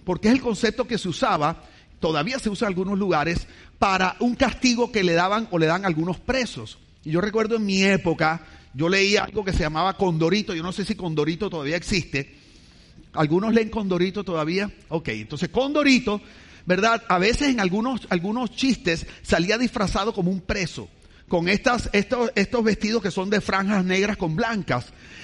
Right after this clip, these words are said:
Y entonces lo mostraban con un cepo en el, en el tobillito, con una bola de acero para que no se escapara, con un pico.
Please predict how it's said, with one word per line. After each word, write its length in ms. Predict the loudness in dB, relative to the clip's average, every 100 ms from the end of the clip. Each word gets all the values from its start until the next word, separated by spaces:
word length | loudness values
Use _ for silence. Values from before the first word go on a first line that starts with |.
| 0
Y 100 | 2
entonces 300 | 2 0 -2
lo 100 | 0
mostraban 420 | -2 -2 -2 0
con 160 | 0 0
un 120 | -2
cepo 360 | 0 0 0 0
en 60 |
el, 160 | 2 2
en 140 | 2
el 100 | 2
tobillito, 640 | 0 -2 0 0 0 -2 -2
con 160 | -2
una 160 | 0 0
bola 460 | 2 2 2 0 -6 -8
de 140 | 0 0
acero 380 | 2 2 0 0
para 180 | -2
que 100 | -2
no 100 | -4
se 120 | -4 -2
escapara, 440 | 0 0 0 0
con 120 | 0
un 160 | 0 -2
pico. 460 | -2 -2 -2 -6